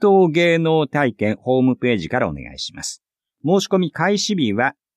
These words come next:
二月十日月曜日。お問い合わせは、公益社団法人、芸団協内、キッズ伝統芸能体験事務局。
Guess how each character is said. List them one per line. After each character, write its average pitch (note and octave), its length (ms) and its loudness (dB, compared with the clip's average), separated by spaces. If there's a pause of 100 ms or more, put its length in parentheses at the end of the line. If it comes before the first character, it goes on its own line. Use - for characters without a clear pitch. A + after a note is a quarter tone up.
(220)
二 B2+ 180 4
月 G3+ 440 -2
十 E3+ 320 2
日 D3+ 260 -4
月 A#2+ 400 -2
曜 F3+ 280 2
日。 D2 140 -14 (240)
お B2+ 80 0
問 G#3 180 0
い G3 60 2
合 F#3+ 40 4
わ F3+ 60 0
せ D3+ 140 -2
は、 C#3 180 0 (400)
公 F#3+ 260 4
益 F#3 160 -4
社 E3+ 140 2
団 D#3+ 200 2
法 C#3 320 0
人、 D#2 420 -8 (580)
芸 D3 440 2
団 G3 320 0
協 D#3+ 300 0
内、 C#2+ 320 -8 (420)
キ D#3+ 140 2
ッ D#3+ 60 -2 (140)
ズ F#3+ 200 0
伝 F3 280 2 (120)
統 F#3+ 240 4
芸 F3 260 2
能 E3+ 260 0
体 D3+ 280 -2
験 C#3+ 320 0
事 E2+ 140 -4
務 D3 200 4
局。 - 420 -10